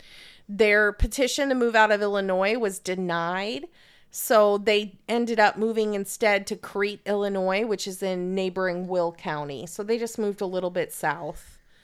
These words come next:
Here, Stephen was still pretty socially isolated, though. Um,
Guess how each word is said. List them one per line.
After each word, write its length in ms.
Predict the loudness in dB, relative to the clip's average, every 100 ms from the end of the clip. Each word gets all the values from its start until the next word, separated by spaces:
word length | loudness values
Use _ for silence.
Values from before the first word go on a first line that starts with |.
| _ _ _ _ _ _
Here, 420 | -8 0 4 4
Stephen 520 | 2 -4 -4 0 0 2
was 260 | 0 -4 -14 -12
still 340 | -6 -2 -2
pretty 280 | 0 -2 -2
socially 520 | -2 -2 -2 -4 -2
isolated, 840 | 0 -2 -2 -4 -2 0 -2 -2 2
though. 380 | 2 2 -2 -8 -20 -20 0
Um, 380 | 2 4 2